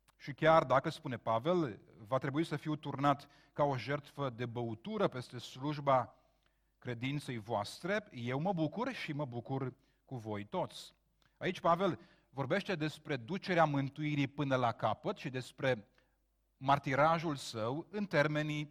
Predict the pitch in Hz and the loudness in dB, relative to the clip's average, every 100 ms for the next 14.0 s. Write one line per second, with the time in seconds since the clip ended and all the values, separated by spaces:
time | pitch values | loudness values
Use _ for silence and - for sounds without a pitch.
0 | - 131 123 120 123 _ 147 139 151 190 | -8 -6 -4 -4 -6 _ -18 -10 0 0
1 | - - 104 - _ _ _ _ - 143 | 0 -8 -14 -14 _ _ _ _ -10 -10
2 | - 147 123 131 185 - _ _ _ 127 | -8 -4 2 2 0 -6 _ _ _ 0
3 | 143 160 - 175 147 127 160 175 - 147 | 6 6 6 2 2 2 2 2 0 -2
4 | 156 160 160 156 160 156 165 160 151 160 | -2 -2 -6 -6 -6 -2 4 2 2 -2
5 | 160 123 185 220 - 123 147 214 _ _ | -2 0 -2 -2 -8 -6 -6 -8 _ _
6 | _ _ _ 190 180 160 151 220 - 214 | _ _ _ 0 6 6 6 -2 -4 -4
7 | 160 156 - 196 156 160 - 170 170 135 | 2 2 2 -2 -2 -6 -4 -6 -6 -8
8 | 117 131 - - 160 165 - _ _ 117 | -4 -2 -4 0 2 2 -2 _ _ -10
9 | 127 107 - - 160 220 - - - 165 | 2 2 2 -2 0 0 -2 -16 0 2
10 | 135 165 190 190 190 - 160 185 - 156 | 4 2 4 2 0 -4 -2 -2 -4 -4
11 | - 175 127 135 - 143 147 139 139 143 | -4 -6 -4 -6 -2 0 0 0 2 2
12 | 143 110 - 123 - _ _ _ - 127 | 2 0 0 -6 -12 _ _ _ 0 2
13 | 120 117 117 131 160 190 208 190 98 - | 2 -4 -4 -4 -2 0 0 -2 -4 -10